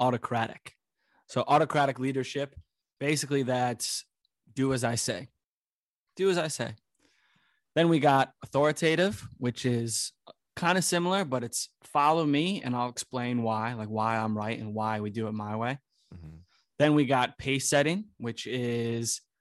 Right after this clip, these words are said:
Speaker 1: lead by example. Um, and this is, like, all factions of that. So we'll, we'll touch maybe a little bit more on this, but think Michael Jordan, for those of you who saw The Last Dance.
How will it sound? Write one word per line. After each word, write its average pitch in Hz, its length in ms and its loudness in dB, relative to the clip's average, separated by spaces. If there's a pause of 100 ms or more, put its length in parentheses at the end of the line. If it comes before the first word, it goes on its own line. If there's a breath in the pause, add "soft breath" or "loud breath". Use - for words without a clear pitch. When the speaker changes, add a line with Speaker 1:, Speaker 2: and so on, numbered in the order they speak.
(160)
Speaker 1:
lead 127 220 2
by 123 200 4
example. 117 640 -4 (800)
Um, 110 760 -2 (500)
and 120 100 -2
this 120 120 -2
is, 113 140 -4
like, 113 200 -2
all 120 680 2
factions 113 520 -4
of 104 160 -6
that. 107 280 -4
So 107 340 -2 (460)
we'll, 165 260 4
we'll 185 200 8
touch 190 320 2
maybe 156 220 6
a 139 80 6
little 139 140 6
bit 131 120 2
more 135 200 4
on 123 120 2
this, 117 140 -2
but - 160 -12
think 131 180 -4
Michael 123 220 -4
Jordan, 117 420 -6 (140)
for 123 80 -6
those 117 220 2
of 110 100 0
you 117 80 4
who 113 60 4
saw 110 200 0
The 107 60 -2
Last 107 320 -4
Dance. 104 360 -10